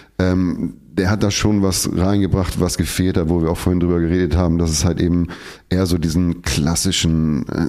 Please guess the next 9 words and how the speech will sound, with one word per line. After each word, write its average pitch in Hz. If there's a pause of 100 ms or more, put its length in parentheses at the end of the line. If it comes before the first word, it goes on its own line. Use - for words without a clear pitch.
Ami-Touch 90
und 82
Trap 85
und 82
Yeah 85
und 80
Cloud 92
und 104
so. 107